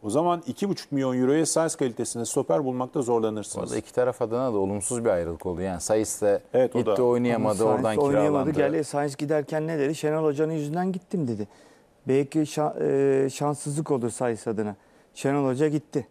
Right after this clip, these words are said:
Speaker 3: Şenol Hoca daha önce gitseydi belki Sainz kalmıştı.
Speaker 1: Ya da Sainz kalsaydı Şenol Hoca da gitmeyebilirdi.
Speaker 3: Gitmeyebilirdi.
Speaker 1: Belki daha iyi bir sezon
Speaker 3: Tabii canım.
Speaker 1: başlangıcı olurdu.
Speaker 3: Ya
Speaker 2: Doğru.
Speaker 3: illa ki mesela Sainz'la,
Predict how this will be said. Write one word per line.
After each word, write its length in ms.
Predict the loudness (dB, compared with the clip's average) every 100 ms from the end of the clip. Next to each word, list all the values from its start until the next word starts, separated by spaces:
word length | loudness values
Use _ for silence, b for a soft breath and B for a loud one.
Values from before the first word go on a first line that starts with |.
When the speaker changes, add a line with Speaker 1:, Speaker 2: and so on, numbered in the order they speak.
| _ b b b
Speaker 3:
Şenol 320 | -4 0 2 2
Hoca 320 | 2 0 0 -2
daha 180 | 0 0
önce 180 | 2 -2
gitseydi 480 | -2 -4 -2 0 2
belki 420 | 0 0 -4 -4 _ -14
Sainz 360 | -4 -4 -4
kalmıştı. 500 | -2 -2 -2 -6 0
Speaker 1:
Ya 100 | 2
da 100 | 2
Sainz 300 | 2 0 0
kalsaydı 440 | -2 -2 -2 -4 -6
Şenol 240 | -4 -2
Hoca 180 | 0 0
da 60 |
gitmeyebilirdi. 600 | -2 -4 -4 -2 -2 0
Speaker 3:
Gitmeyebilirdi. 500 | -2 -4 -2 0 2 0
Speaker 1:
Belki 100 | 2
daha 180 | 4 4
iyi 80 |
bir 40 | 0
sezon 200 | -4 -4
Speaker 3:
Tabii 120 | -2
canım. 100 | -2
Speaker 1:
başlangıcı 400 | -4 -6 -6 -6
olurdu. 200 | -6 -8 -12
Speaker 3:
Ya 180 | -12
Speaker 2:
Doğru. 160 | -6 0
Speaker 3:
illa 380 | 2 4 4 2
ki 140 | 0
mesela 280 | -2 -2 -4
Sainz'la, 720 | -4 -2 0 0 0 -2 -2